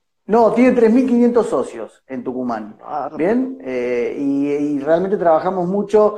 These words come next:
Speaker 1: eh, de manera interna con lo que es la comunicación del socio y hacia el socio, eh, y, y, y tratamos de, eh, como te decía en, anteriormente, y estábamos precalentando motores,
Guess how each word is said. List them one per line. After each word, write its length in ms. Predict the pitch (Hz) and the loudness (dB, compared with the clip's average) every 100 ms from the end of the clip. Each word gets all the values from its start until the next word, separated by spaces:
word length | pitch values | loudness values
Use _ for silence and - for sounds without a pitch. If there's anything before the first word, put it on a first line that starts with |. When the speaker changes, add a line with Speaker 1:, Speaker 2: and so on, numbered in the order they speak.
| - - | -8 -16
Speaker 1:
eh, 200 | - 139 | -4 -2
de 100 | 139 | 0
manera 260 | 147 160 180 | 0 0 -2
interna 440 | 175 190 202 190 | -2 0 0 -2
con 160 | 170 156 | -2 -2
lo 100 | 151 | -2
que 80 | 175 | -2
es 60 | |
la 160 | 175 160 | -2 -2
comunicación 600 | 151 151 147 143 170 175 | -4 -6 -2 -2 -2 -2
del 200 | 160 156 | -2 0
socio 480 | 208 214 214 226 214 | 2 0 2 2 2
y 120 | 160 | 2
hacia 320 | 185 185 175 | 2 2 -2
el 80 | 165 | -2
socio, 580 | 214 214 214 226 247 240 - _ _ | 2 2 2 0 0 -2 -12 _ _
eh, 640 | 170 131 127 120 120 110 101 | -6 -4 -2 -2 -4 -6 -8
y, 800 | 139 127 127 123 120 120 117 113 - | -8 -6 -6 -6 -6 -8 -10 -14 -10
y, 260 | 135 127 - | -10 -10 -10
y 120 | 151 | -6
tratamos 400 | 147 143 170 160 | -2 0 -2 -2
de, 320 | 160 170 170 - - | -2 -2 -4 -8 -12
eh, 500 | 131 127 120 117 110 - _ - | -6 -4 -4 -4 -8 -12 _ -10
como 220 | 131 135 | -6 -4
te 80 | 135 | -6
decía 340 | 131 156 147 139 - | -2 2 2 0 -4
en, 160 | 131 123 | -6 -6
anteriormente, 500 | 131 135 151 160 147 | -6 -4 -4 -4 -4
y 40 | |
estábamos 300 | 135 147 143 | -2 -2 -2
precalentando 460 | 135 135 135 147 151 | -4 -2 -2 -4 -4
motores, 480 | 147 175 180 180 | -2 0 0 -2